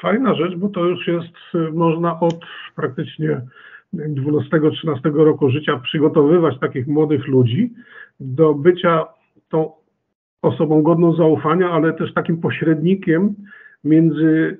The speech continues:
y, właściwie w klasie, nawet w szkole, bo mogą być to grupy takie mediacyjne, które się przygotuje.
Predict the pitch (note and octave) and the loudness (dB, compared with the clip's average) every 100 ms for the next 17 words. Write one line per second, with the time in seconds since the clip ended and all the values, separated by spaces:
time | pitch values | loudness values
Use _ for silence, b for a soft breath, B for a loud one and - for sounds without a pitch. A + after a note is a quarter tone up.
0 | - D#3 D#3 E3 _ _ _ _ _ C#3 | -8 -6 -6 -10 _ _ _ _ _ -10
1 | C3 B2+ D3 C#3 B2+ D#3 D3+ B2+ - C3+ | -8 -4 -2 -2 -2 0 0 -2 0 0
2 | B2 A#2+ B2 F4 E4 E4+ - A#3+ G#3 E3 | 0 -6 -4 -4 -4 -4 -4 2 2 2
3 | C3+ C#3+ C#3+ D#3 D3 C#3+ C#3+ C3+ D3+ D3+ | 0 -2 -2 0 -2 -2 -4 0 0 2
4 | C3+ B2+ B B - C3+ C#3 C#3+ C3+ C#3 | -2 -2 B B -4 -2 0 2 2 0
5 | B2 D3 C3 B2+ C3+ C3 B2 B2 - D3 | 2 2 2 0 0 -2 0 -6 -6 -2
6 | D#3 D#3 D3 B2 D3+ | -2 2 4 6 4